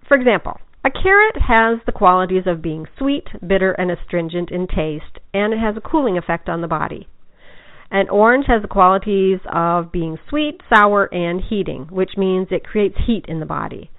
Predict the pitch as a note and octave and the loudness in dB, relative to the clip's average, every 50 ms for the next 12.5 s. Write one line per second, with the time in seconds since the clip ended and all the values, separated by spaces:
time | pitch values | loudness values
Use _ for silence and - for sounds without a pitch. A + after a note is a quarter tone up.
0 | - - - - - - - - - A#3 - C#4 D4 D4+ - F4+ E4 D4+ - A#3 | -20 -20 -20 -20 -20 -20 -8 -4 -2 2 4 4 4 4 4 2 4 4 6 6
1 | G3+ G3 F#3+ G#3 G#3+ A3+ B3+ C4 - - - A#3 A3 G#3+ G3 F#3 - G#3+ F3+ F3+ | 6 6 4 2 2 2 0 -4 -4 0 0 2 4 4 2 2 2 4 2 2
2 | F#3 A#3 G#3+ - A3+ G3+ G#3+ A3 - - - G3+ G3+ G#3 A3+ A3+ - D#3+ F3 F#3 | 2 0 -4 -4 -2 -2 -2 -2 -4 -4 -4 -2 -2 -2 -2 -4 -4 -2 -2 -2
3 | G#3 A3+ - - - D3+ - - F3 E3 F3 F3 D#3+ D#3 D#3+ F3 - - - - | -2 -4 -8 -14 -16 -14 -14 -12 -10 -8 -6 -4 -4 -4 -4 -6 -8 -10 -6 -6
4 | G3 E3+ - - G3+ A3 A3 B3 - B4 A4+ - - - - - - - - - | -6 -6 -4 -4 -2 -2 -2 2 4 2 2 2 0 -8 -10 -14 -16 -16 -18 -20
5 | - - - - - - - - - G#3 A#3 B3 C#4 D#4+ G4+ A#4 - C4 B3 - | -20 -20 -20 -20 -20 -20 -20 -10 -2 2 4 4 4 4 4 2 0 -4 0 2
6 | B3 G#3+ G#3 G3 F#3+ F#3 F#3 F3+ F3+ G3+ G3 A#3 A#3+ B3+ D4 D#4 - - - A#3 | 2 2 2 2 0 -2 0 0 0 0 0 0 0 0 0 -2 -4 -2 2 4
7 | G#3 F#3+ F#3+ F#3+ - - G3+ F#3 F3+ E3 E3 E3+ F3+ F3 E3 E3 E3 D3+ D#3 F#3+ | 6 6 4 2 0 -2 -4 -2 -4 -6 -6 -4 -4 -4 -2 -4 -4 2 4 6
8 | G3 A#3 C#4+ E4+ F4 E4 - - - G3 F#3 F#3 G#3+ G#3 F#3+ - F#3 F3+ F#3 - | 6 6 6 2 0 -4 -6 -4 -2 0 0 2 0 -2 -2 -4 -4 -6 -6 -8
9 | - - - - - - - - - - - - - - - - - - - - | -10 -6 -6 -6 -6 -6 -8 -6 -6 -6 -6 -10 -16 -18 -20 -20 -20 -20 -20 -16
10 | - - G#3+ A3 A3+ A3+ B3+ C#4+ - - - F3+ F3+ F3+ F#3 F#3+ G#3 A3+ C4+ C#4 | -4 0 2 4 6 6 4 4 2 -2 -4 -6 0 4 4 6 6 6 4 4
11 | B3+ A#3 A3+ A#3 A#3 - - F#3+ F3+ F3 F#3 G3+ A3+ A3+ - A3+ G3+ G#3+ F#3+ E3 | 2 2 2 2 2 0 2 4 4 6 6 4 2 2 0 -2 0 2 0 2
12 | F3 F#3 F#3 G3 - - D4+ D#4 E4+ | 4 2 2 2 2 0 -2 -2 -2